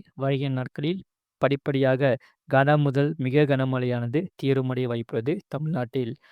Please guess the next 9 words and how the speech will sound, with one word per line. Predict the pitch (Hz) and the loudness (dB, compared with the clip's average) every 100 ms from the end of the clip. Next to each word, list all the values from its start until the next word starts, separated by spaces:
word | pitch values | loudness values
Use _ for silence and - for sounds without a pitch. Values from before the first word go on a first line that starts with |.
| _ - | _ -6
அதே | 117 143 | 0 4
சமயம் | 151 147 131 131 120 - _ _ _ - | 4 2 -4 -4 -6 -10 _ _ _ -4
டிசம்பர் | 135 139 165 160 | 0 4 4 2
மாதத்தில், | 143 131 - 127 - _ _ _ _ - | 2 0 0 -4 -4 _ _ _ _ -4
அதாவது | 127 139 117 127 196 - | 2 4 4 2 0 -4
டிசம்பர் | - 135 - 147 127 - - _ _ - | -2 0 2 2 0 -4 -20 _ _ -2
முதல் | 143 170 170 | 4 6 4
வாரத்தில் | 143 135 131 - 147 | 4 2 0 -2 -2
வரை | 139 151 | 0 0